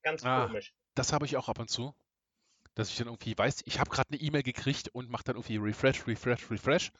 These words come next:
Speaker 2: und es kommt nichts.
Speaker 1: Ja.
Speaker 2: Hallo Doro.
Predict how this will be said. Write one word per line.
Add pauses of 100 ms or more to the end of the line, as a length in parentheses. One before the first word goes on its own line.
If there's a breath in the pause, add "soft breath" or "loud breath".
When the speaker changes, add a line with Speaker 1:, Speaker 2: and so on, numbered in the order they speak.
(360 loud breath)
Speaker 2:
und
es
kommt (160)
nichts. (600)
Speaker 1:
Ja. (2500 loud breath)
Speaker 2:
Hallo
Doro.